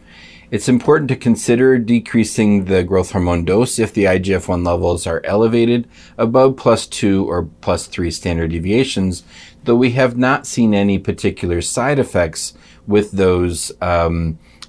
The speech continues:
elevated levels. The concern is that we are trying to, uh, provide physiologic replacement. When we're thinking about how long children need to be treated,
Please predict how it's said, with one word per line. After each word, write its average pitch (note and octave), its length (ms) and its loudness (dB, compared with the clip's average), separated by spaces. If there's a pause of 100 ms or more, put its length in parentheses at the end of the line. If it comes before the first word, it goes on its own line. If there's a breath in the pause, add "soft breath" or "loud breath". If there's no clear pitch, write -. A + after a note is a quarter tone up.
elevated G2 500 2
levels. F#2+ 560 0 (320 soft breath)
The D3+ 80 -2
concern C#3 420 0
is A2 180 2
that G#2 280 4 (100)
we G2+ 180 -2
are F#2 100 0
trying F#2+ 380 0
to, F2 520 -4 (220)
uh, E2+ 260 0
provide F#2+ 640 -2
physiologic E2+ 720 -2
replacement. D#2 640 -10 (1120 loud breath)
When A#2+ 200 4
we're A#2+ 100 4
thinking E3+ 400 -2
about A2+ 340 2
how A#2 240 2
long A#2 420 2
children G2 400 0
need F#2+ 200 0
to G2+ 100 -4
be F2+ 160 -4
treated, F2 640 -4